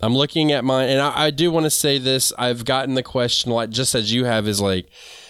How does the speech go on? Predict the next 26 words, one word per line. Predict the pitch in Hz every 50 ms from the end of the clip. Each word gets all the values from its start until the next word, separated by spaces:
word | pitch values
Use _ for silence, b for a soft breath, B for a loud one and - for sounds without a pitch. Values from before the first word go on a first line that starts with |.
| B B -
"How | - 143 135
do | 131 135
you | 135 135
plant | 123 - - 135 127 120 -
your | 127 113
garden? | 101 120 117 123 123 117 110 113 107 110
How | 110 123 120
do | 120 120
you | 117 113
get | 107 113 117 113
it | 113 98 101
to | 107
do | 98 95 117 117 113 110 110 107 - -
X, | 110 107 - - -
Y, | 110 107 107 104 98
and | 98 95 92
Z?" | 92 110 123 127 120 107 98 95 - B B B B B B B B B B
And, | - 117 117 113 110 110 107 -
I | 117
mean, | 120 117 113 113 -
honestly, | 120 123 131 135 131 - - 123 117 110 107
my | 107 107 110 113
answer | 95 113 110 113 110 - - 110 107 104
to | 95 - - 101
that | 98 104 101 98 95 95 87 - -
is | 101 101 98 98 95 92 92